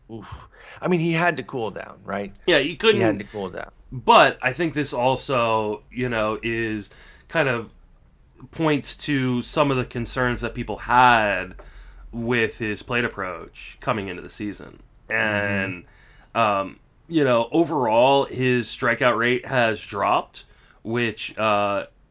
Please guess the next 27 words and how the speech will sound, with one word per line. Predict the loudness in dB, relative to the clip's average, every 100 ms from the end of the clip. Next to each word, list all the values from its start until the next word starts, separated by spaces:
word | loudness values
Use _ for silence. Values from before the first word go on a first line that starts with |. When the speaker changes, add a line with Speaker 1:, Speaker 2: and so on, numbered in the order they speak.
| _ -16
Speaker 2:
w-, | -12 -12 -4
you | 0
know, | 0
was | 2 2 2 0
one | -4
of | -4
the | -4
big | -4 -6
concerning | -10 -8 -8 -6
things, | -2 -2 -2 -6
is | -6
that | -4
he | -4
had, | -4
a | -6
th-, | -16 -10
you | -8
know, | -8
pretty | -8 -8
close | -6 -6 -6
to | -8
a |
thirty | -6 -8 -8
percent | -10 -8 -8
strikeout | -6 -4 -2 -2 -2 -2
rate. | -6 -6 -10 -20 -20 -20 -20 -8
Um, | -4 -4 -4 -8